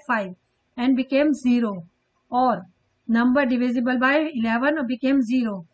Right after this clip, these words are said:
then message will come system out println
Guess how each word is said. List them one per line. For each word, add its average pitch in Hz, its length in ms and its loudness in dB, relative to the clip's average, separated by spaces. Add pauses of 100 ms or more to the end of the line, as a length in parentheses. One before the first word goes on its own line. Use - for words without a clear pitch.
(340)
then 240 240 0
message 240 320 -2
will 269 140 -2
come 277 180 -2
system 269 420 -4
out 240 240 -4
println 240 540 -4